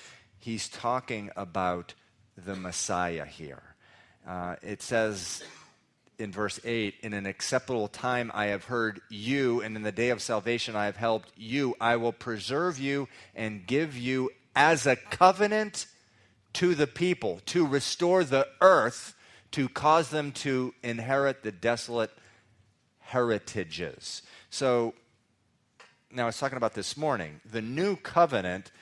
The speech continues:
Jesus actually is the new covenant. The best way to dis-, the old covenant was the covenant of the law,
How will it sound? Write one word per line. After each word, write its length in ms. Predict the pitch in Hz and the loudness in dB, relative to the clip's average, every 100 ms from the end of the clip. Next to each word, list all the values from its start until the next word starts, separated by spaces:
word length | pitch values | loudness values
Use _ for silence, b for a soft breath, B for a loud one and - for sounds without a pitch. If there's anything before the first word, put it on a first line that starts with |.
| B B | B B
Jesus 440 | 117 180 190 147 120 | -4 -2 0 0 0
actually 600 | 123 147 - 123 104 107 - | 2 0 0 -4 -4 -6 0
is 320 | 147 139 120 107 | 4 4 0 -8
the 120 | 101 | -8
new 220 | 92 85 | -8 -8
covenant. 500 | - 92 80 85 101 | -6 -6 -6 -10 -6
The 60 | 127 | 2
best 260 | 170 180 | 2 2
way 220 | 156 147 | 2 2
to 140 | 123 110 | 0 -4
dis-, 260 | 95 - - B B | -8 -10 -14 B B
the 80 | 139 | 4
old 180 | 156 | 4
covenant 400 | - 131 123 120 | 4 -2 -2 -6
was 180 | 87 95 | -8 -10
the 100 | 92 | -12
covenant 420 | - 127 117 107 | -10 -10 -8 -6
of 100 | 90 | -8
the 60 | 80 | -8
law, 640 | 82 92 101 110 107 107 | -6 0 2 4 2 -4